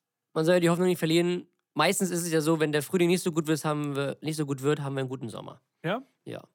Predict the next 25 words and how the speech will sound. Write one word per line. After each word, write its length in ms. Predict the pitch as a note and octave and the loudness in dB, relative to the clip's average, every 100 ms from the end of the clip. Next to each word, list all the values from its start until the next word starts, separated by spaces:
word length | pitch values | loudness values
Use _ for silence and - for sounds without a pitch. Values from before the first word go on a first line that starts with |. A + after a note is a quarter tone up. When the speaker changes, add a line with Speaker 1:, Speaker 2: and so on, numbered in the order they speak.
| _ | _
Speaker 2:
Eine 100 | F#3+ | -8
Bauernreger, 540 | F3+ F#3 D3+ A#2+ A#2 A2+ | 2 4 4 2 -2 -2
Junge. 320 | A#2 A2+ F#3 - | -4 -6 -8 -6
Speaker 1:
Hm, 160 | A#3 | -2
natürlich, 480 | F3+ A2+ E3 G3 A2 | 0 0 0 -2 -2
ich 60 | G#2+ | -4
komme 160 | D3+ | -4
ja 40 | C3 | -4
vom 140 | A#2 | -4
Dorf, 300 | A2 G2 G#2+ | -6 -6 -8
nicht? 280 | F2+ A2+ - - | -12 -14 -18 -10
Speaker 2:
Junge. 500 | A#3 B2 A2 D3 A2 | -10 -8 -10 -10 -10
Speaker 1:
Und 120 | A2+ A2 | -12 -12
da 80 | |
kennt 180 | - G#3 | -6 -2
man 140 | C4+ C#3+ | 0 0
das, 360 | - - - _ | -6 -12 -20 _
Speaker 2:
Wie 120 | F3+ E3+ | -6 -2
geht's 180 | F3+ | -2
dir, 160 | - C4 - | -2 -6 -6
Jesko? 240 | F3+ - G#3+ - - | -12 -10 -16 -14 -4
Speaker 1:
Auch 100 | A#3+ | 2
soweit 400 | D4 C4+ G#3 D#3+ | 4 6 4 2
ganz 240 | G#3 G3 | 0 0
gut, 300 | - A#2 - | 0 -2 -4